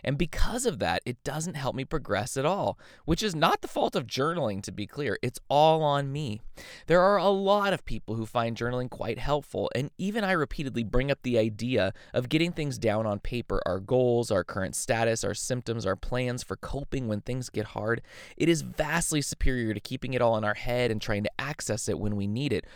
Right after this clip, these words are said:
which is typically when our brains are unable to get it to us. If you think journaling might be helpful for you, here's some tips to keep you on the right track from the University of Rochester. Try to write every day.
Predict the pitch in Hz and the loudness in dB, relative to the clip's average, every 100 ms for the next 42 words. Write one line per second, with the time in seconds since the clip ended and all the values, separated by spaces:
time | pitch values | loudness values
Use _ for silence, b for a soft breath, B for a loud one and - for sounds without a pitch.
0 | B 131 139 - 151 - 127 117 110 107 | B -2 -2 4 6 6 0 0 2 2
1 | 113 113 113 - 110 117 120 123 110 135 | 0 -2 -2 -2 0 2 2 0 2 2
2 | 190 - 92 92 - - - - B B | 0 -4 -6 -6 -8 -12 -18 -20 B B
3 | B B 135 190 294 285 - 151 185 175 | B B 0 2 2 0 2 2 2 0
4 | 135 131 127 139 147 127 - 104 95 - | 0 0 0 0 0 -4 -6 -2 -2 0
5 | 156 165 185 156 - 202 147 - - - | -2 -2 -4 -2 2 2 2 -4 -10 -10
6 | - 160 156 139 123 110 110 - 113 95 | -12 -8 -2 -2 2 2 2 0 0 0
7 | - 104 101 107 95 95 - 107 110 127 | -2 -4 -2 -2 -2 -4 -2 -2 2 2
8 | 147 - 101 - - 98 - B B B | 2 -2 -4 -4 -8 -10 -12 B B B
9 | B - 156 151 214 202 147 143 - 127 | B 8 10 10 8 8 10 8 6 6
10 | 127 113 131 127 101 80 - | 6 6 0 2 2 2 -2